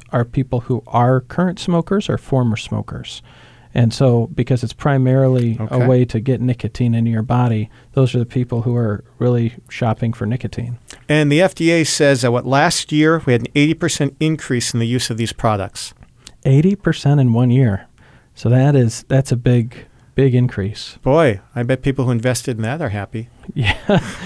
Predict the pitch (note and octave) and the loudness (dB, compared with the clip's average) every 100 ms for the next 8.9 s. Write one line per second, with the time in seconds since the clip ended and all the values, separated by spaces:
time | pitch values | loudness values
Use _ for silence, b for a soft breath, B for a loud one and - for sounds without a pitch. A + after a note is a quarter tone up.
0 | E3 D3 D3 - - E3+ D#3+ C#3 F3 E3 | -6 0 0 -2 0 4 4 4 4 4
1 | D3+ - D3+ - G3+ A3 D3 D3 C3+ C3 | 2 2 0 2 4 4 4 2 4 4
2 | C#3+ C#3 C3+ A#2+ A#2+ A#2+ - C#3 C3+ B2 | 2 2 2 0 -2 -2 2 2 4 0
3 | - B2+ A#2+ B2 A#2+ B B B - B2+ | 0 0 2 2 0 B B B -2 0
4 | A#2 A#2 A2+ A#2+ A#2 G#2+ A2 A2 - G#2+ | 0 -2 0 0 0 -2 0 -2 -2 -2
5 | G#2+ A2+ - C3 B2 A#2 A#2+ G#2+ - A#2 | -2 -4 -2 0 0 -2 -4 -4 -2 -2
6 | - A2 - G2 F#2+ - B B B - | -2 -4 -4 -6 -8 -10 B B B -8
7 | - - F3 - D3 C3 B2 A#2 A#2 A2 | -4 0 0 2 2 2 0 0 0 -2
8 | - - A2+ G2 G2 - A#2 - - | -4 -4 -2 -2 -4 -6 -10 -12 -20